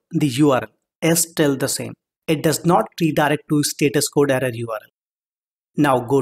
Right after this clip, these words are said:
to Developer tab. The page Amit, which we try to access, has four zero four error.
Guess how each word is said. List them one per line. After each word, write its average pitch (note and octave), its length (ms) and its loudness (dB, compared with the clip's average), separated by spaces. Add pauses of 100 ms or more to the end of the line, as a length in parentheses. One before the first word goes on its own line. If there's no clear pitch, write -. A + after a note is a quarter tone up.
to C3 160 -4 (340)
Developer B2+ 460 -2
tab. D3 200 -2 (1300)
The C#3+ 160 -4
page D#3 400 2
Amit, C#3 360 0
which - 180 -4
we C#3 100 0
try C3 220 0
to C3+ 160 -2
access, D3+ 400 -2
has B2+ 280 -4
four C#3 220 0
zero C3 320 -4
four B2 180 -6
error. A2 220 -8